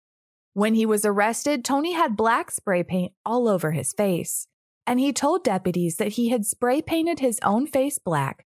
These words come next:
because he was planning to enter a portal to hell located inside his house." It was clear to everyone that Tony Mitchell was suffering a mental health crisis. By this time, his mother and cousin Steve were both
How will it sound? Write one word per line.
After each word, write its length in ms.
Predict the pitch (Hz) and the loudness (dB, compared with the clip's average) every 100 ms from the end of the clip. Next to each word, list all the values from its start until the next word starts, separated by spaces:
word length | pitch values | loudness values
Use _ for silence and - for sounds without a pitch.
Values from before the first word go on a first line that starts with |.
| _ | _
because 340 | 240 220 254 - | -2 0 0 0
he 100 | 269 | 0
was 180 | 370 | 0
planning 380 | - 262 247 262 | 0 0 2 2
to 180 | 269 - | 0 0
enter 260 | 190 180 170 | 0 0 0
a 80 | 190 | 0
portal 380 | - 233 285 339 | 0 0 2 2
to 180 | 381 302 | 0 0
hell 380 | 180 151 143 - | 2 0 -2 0
located 560 | 214 226 262 277 294 - | 2 2 2 0 -2 -2
inside 420 | 262 - 151 139 | -2 -2 -4 -4
his 160 | 143 - | -4 -2
house." 580 | 190 175 165 - - - _ _ _ _ - | 2 2 0 -4 -8 -12 _ _ _ _ -2
It 200 | 233 233 | 0 2
was 260 | 233 247 | 0 0
clear 280 | - 214 214 | 0 0 0
to 240 | 220 294 - - | 0 -2 -2 -2
everyone 720 | 196 165 165 147 143 131 151 | -2 0 0 0 0 -2 -2
that 220 | 220 233 - | -2 -2 0
Tony 360 | 262 262 320 | 0 2 2
Mitchell 400 | 302 175 - 175 | 2 0 0 0
was 160 | 214 240 | 0 0
suffering 540 | 175 151 - 131 135 - | 0 -2 -2 -6 -6 -6
a 100 | 220 | -2
mental 420 | 214 190 170 208 190 | 2 2 0 0 0
health 260 | 139 - | -2 -4
crisis. 840 | - 180 175 - 151 - - - - _ _ _ _ _ _ _ - | -2 0 0 0 -4 -6 -6 -10 -12 _ _ _ _ _ _ _ -6
By 300 | 196 220 220 | 0 2 2
this 280 | 226 240 - | 2 0 -2
time, 320 | 226 240 233 | -2 0 2
his 180 | 254 233 | 0 2
mother 340 | 240 269 339 | 2 2 2
and 200 | 320 277 | 0 -2
cousin 420 | 247 269 370 370 | 0 0 0 -4
Steve 420 | 330 - 190 175 - | -4 -4 -2 -2 -2
were 160 | 220 220 | -2 0
both 280 | 233 247 | 0 0